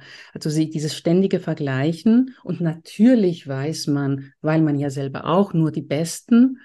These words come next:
Momente von <laughs> seinem Leben oder vom Business teilt,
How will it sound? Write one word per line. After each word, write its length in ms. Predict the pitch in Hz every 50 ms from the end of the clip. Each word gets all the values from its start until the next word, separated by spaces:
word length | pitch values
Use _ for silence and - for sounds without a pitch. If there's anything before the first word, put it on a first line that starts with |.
| _ _
Momente 500 | 196 190 185 185 180 185 202 208 - 214
von 220 | 214 - 220 269 -
<laughs> 0 |
seinem 420 | 190 - - 214 208 175 - 214
Leben 460 | 175 175 170 156 165 185 214 214 196
oder 160 | 190 175 180
vom 260 | 170 - - 160 151 139
Business 400 | 160 151 156 196 202 208 - -
teilt, 420 | - 220 214 214 220 226 220 -